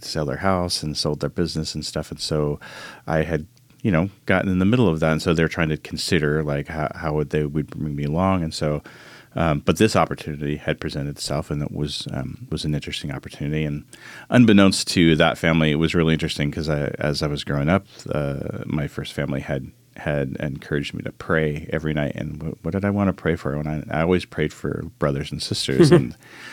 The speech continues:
Speaker 1: lo and behold, when I was, you know, eleven years old, a f-, a family comes that's interested in, in, um, taking me in with, with brothers and sisters. And so, so we worked out a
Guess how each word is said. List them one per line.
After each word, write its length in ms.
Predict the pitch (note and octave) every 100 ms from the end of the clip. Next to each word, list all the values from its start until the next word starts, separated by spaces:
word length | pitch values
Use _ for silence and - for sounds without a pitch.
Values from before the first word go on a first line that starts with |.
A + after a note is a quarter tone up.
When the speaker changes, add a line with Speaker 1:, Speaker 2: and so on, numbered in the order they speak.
| - -
Speaker 1:
lo 160 | D#2+
and 80 | E2+
behold, 400 | F#2 A2 F2+ D#2
when 100 | D2+
I 120 | D2+
was, 420 | C#2+ D#2 - -
you 100 | E2
know, 240 | D#2 D2 C2
eleven 260 | E2 E2+
years 160 | F2 F2
old, 280 | D#2 C2 F2 - - - - - -
a 40 | C#2+
f-, 200 | D2+ -
a 100 | F2+
family 360 | - D#2+ D2 D2
comes 440 | - C2+ C#2+ -
that's 160 | D2+ -
interested 460 | D2 D#2 - D2
in, 80 | -
in, 400 | - D#2+ C#2+ D2 -
um, 180 | E2+ C#2+
taking 360 | - D#2 D#2 D2
me 160 | D#2+
in 200 | D2+ C#2
with, 220 | D2 - -
with 160 | E2 -
brothers 300 | D2 C#2+ C2+
and 100 | C2+
sisters. 460 | D2 - C#2+ C#2+
And 100 | C2+
so, 300 | - D#2 D2 C#2 - - - -
so 120 | -
we 120 | F#2 F#2
worked 200 | F#2+ F#2+
out 140 | F2+
a 160 | F2